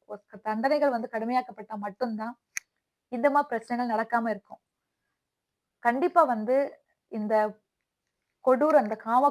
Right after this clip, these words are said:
கொடூரன் வந்து கூடிய சீக்கிரத்துல கிடைக்கணும், போலீஸ்காரங்க கிட்ட மாட்டணும், இல்ல மக்கள் கிட்டயாச்சும் மாட்டணும். அவனுடைய போனுக்கு வந்து தொடர்பு கொள்ளும் போது switch off அப்படின்னு சொல்லிட்டு வருது அப்படின்னு சொன்னாங்க. போன் நம்பருக்கு தொடர்பு பண்ணும்போது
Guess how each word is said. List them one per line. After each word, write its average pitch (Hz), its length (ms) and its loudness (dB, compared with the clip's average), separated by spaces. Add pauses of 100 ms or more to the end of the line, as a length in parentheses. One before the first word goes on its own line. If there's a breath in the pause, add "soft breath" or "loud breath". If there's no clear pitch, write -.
கொடூரன் 254 440 2
வந்து 226 220 -4
கூடிய 247 240 -2
சீக்கிரத்துல 240 440 -10
கிடைக்கணும், 226 520 -4
போலீஸ்காரங்க 226 680 -4
கிட்ட 208 220 -10
மாட்டணும், 214 460 -4
இல்ல 247 180 2
மக்கள் 233 360 0
கிட்டயாச்சும் 220 460 -8
மாட்டணும். 208 420 -6 (720 loud breath)
அவனுடைய 240 360 4
போனுக்கு 311 420 6
வந்து 254 180 -2 (120)
தொடர்பு 233 320 -2
கொள்ளும் 220 300 -6
போது 220 160 -4 (100)
switch - 280 -6
off 277 120 2
அப்படின்னு 220 300 -8
சொல்லிட்டு 208 240 -6
வருது 202 220 -2
அப்படின்னு 214 260 -6
சொன்னாங்க. 202 360 -12 (100)
போன் 220 200 -4
நம்பருக்கு 208 380 -8
தொடர்பு 202 240 -8
பண்ணும்போது 196 420 -12